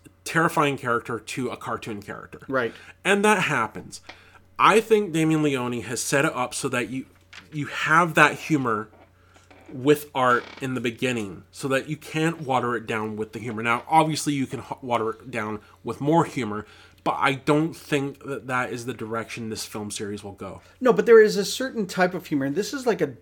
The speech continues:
Speaker 2: dark humor, right? So the, the humor for art is a purpose. Like, it's a distraction. It's, it's like the, um,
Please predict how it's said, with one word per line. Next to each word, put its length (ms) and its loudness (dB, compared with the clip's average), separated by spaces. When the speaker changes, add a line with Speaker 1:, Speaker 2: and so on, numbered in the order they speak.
Speaker 2:
dark 340 6
humor, 420 -2
right? 380 0
So 240 4
the, 180 2
the 380 -6
humor 480 -2
for 400 -2
art 420 4
is 300 0
a 80 0
purpose. 560 0
Like, 120 -2
it's 160 0
a 60 6
distraction. 1000 -2
It's, 240 2
it's 260 6
like 240 4
the, 360 2
um, 440 2